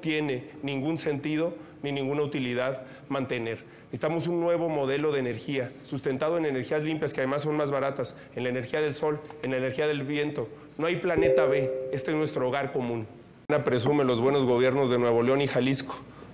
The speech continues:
donde se hace transporte público, electromovilidad y trenes que no se caen. Allá no se caen.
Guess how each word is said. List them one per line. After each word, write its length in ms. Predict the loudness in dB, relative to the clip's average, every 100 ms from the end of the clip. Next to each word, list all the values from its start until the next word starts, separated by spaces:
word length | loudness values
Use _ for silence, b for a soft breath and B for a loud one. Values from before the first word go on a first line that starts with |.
| 0
donde 260 | 2 4
se 120 | 6 6
hace 240 | 6 4
transporte 520 | 4 2 4 2 2
público, 640 | 2 2 2 2 2 2 0 0
electromovilidad 840 | 0 2 2 2 2 2 4 4
y 100 | 4
trenes 520 | 4 4 4 4 0 -6
que 120 | 0 2
no 120 | 4
se 140 | 4
caen. 340 | 4 4 4 0 -8 -14 -16 -16 -2
Allá 200 | 2 4
no 120 | 4
se 100 | 4
caen. 240 | 2 2